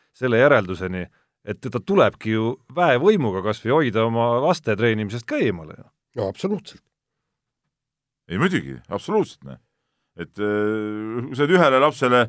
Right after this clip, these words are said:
Speaker 1: Et ühest küljest jah, kõlab nagu
Speaker 3: soovitanud
Speaker 1: inimlikult, et
Speaker 3: seda
Speaker 1: oota,
Speaker 3: asja
Speaker 1: mis te
Speaker 3: või
Speaker 1: nüüd jamate,
Speaker 3: jah,
Speaker 1: on ju,
Speaker 3: jah,
Speaker 1: et,
Speaker 3: jah,
Speaker 1: äh,
Speaker 3: jah.
Speaker 1: oma lapsi ikka saab ja nii edasi, aga, aga, aga faktid räägivad teist keelt.
Speaker 3: Faktid
Speaker 1: Et
Speaker 3: räägivad
Speaker 1: tulebki
Speaker 3: absoluutselt.
Speaker 1: hoida ja, ja, ja ka ta ise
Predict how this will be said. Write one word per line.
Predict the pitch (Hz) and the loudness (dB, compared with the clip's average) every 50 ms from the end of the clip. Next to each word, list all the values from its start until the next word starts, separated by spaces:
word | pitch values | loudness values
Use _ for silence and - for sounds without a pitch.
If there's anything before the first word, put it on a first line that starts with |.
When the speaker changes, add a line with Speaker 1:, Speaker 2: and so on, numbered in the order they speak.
| - - 113 | -2 -6 -10
Speaker 1:
Et | 110 - 190 | 0 4 4
ühest | 190 - - | 4 4 4
küljest | 165 156 160 - - | 4 4 4 4 4
jah, | - - | 4 6
kõlab | - 202 196 170 - 160 | 6 6 6 6 6 6
nagu | 147 190 | 6 6
Speaker 3:
soovitanud | 240 - 180 202 | 6 6 6 6
Speaker 1:
inimlikult, | 190 156 147 120 139 139 127 | 6 4 4 4 4 2 4
et | 117 143 | 4 4
Speaker 3:
seda | 143 139 139 | 6 6 6
Speaker 1:
oota, | - - | 4 4
Speaker 3:
asja | - 156 | 4 4
Speaker 1:
mis | 131 127 | 4 6
te | 127 | 6
Speaker 3:
või | - 143 | 4 4
Speaker 1:
nüüd | 139 151 | 4 4
jamate, | 196 220 220 175 147 139 - 147 | 4 6 6 4 4 2 2 4
Speaker 3:
jah, | 147 147 147 | 4 4 4
Speaker 1:
on | 139 139 | 4 4
ju, | |
Speaker 3:
jah, | 139 135 127 | 6 4 4
Speaker 1:
et, | - - 143 | 4 2 4
Speaker 3:
jah, | 143 143 | 6 6
Speaker 1:
äh, | 139 143 | 6 6
Speaker 3:
jah. | 147 160 | 6 6
Speaker 1:
oma | 175 170 143 135 151 | 6 6 6 6 6
lapsi | 175 - - - 180 190 | 4 4 2 2 0 2
ikka | 185 - 139 113 | 2 0 2 4
saab | 139 135 123 107 120 | 4 4 4 2 0
ja | 131 | 0
nii | 143 | 2
edasi, | 131 117 101 110 107 | 2 2 2 2 0
aga, | 110 95 - _ _ _ _ _ - 113 | -2 -4 -4 _ _ _ _ _ -8 -6
aga, | 117 120 127 | -6 -6 -6
aga | - - 131 131 117 117 180 | -6 -4 -2 -2 0 0 0
faktid | 220 190 - 127 117 113 | 0 0 -2 -4 0 2
räägivad | 123 120 113 113 107 - - | 2 2 2 0 -2 0 0
teist | 208 170 - - | 0 0 0 0
keelt. | - 220 160 113 92 - _ _ | 2 2 2 2 0 -6 _ _
Speaker 3:
Faktid | _ 311 - - - | _ -12 -12 -8 -6
Speaker 1:
Et | - - | -6 -4
Speaker 3:
räägivad | - - - | -4 0 2
Speaker 1:
tulebki | 220 202 147 113 - - | 4 4 4 4 4 4
Speaker 3:
absoluutselt. | 220 240 214 147 117 123 | 4 4 4 2 2 4
Speaker 1:
hoida | 120 117 117 123 135 139 143 147 | 4 4 4 2 0 -6 -10 -10
ja, | 143 147 147 143 | -10 -6 -4 -4
ja, | 143 151 - 127 139 | -4 -4 -4 -6 -8
ja | 127 107 | -2 0
ka | 135 | 0
ta | 147 180 226 | 0 2 0
ise | 196 180 139 | 2 2 4